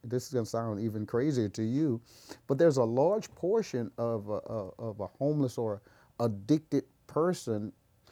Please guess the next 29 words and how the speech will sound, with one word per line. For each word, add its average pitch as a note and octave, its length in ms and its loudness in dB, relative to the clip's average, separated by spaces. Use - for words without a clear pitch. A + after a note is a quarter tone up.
There's D#3+ 160 8
only G#3+ 220 8
a C3+ 80 6
small D#3+ 480 10
portion D3 520 2
of G#2 80 -4
the G#2 80 -2
time B2 300 0
you're A2 160 4
actually G#2+ 340 -2
getting G2 260 0
high. G#2+ 340 -4
Most F3+ 420 4
of C3 140 2
it B2 160 6
is A#2+ 200 2
either B2+ 520 4
scheming, G#3+ 760 2
working, F3+ 600 4
waiting, F3 640 6
uh, B2 360 6
stealing, A3+ 1040 8
<laughs> - 160 -20
whatever F3+ 680 10
it E3 140 10
is E3+ 280 12
to D#3 120 8
get D#3+ 240 10
high. A#2+ 280 2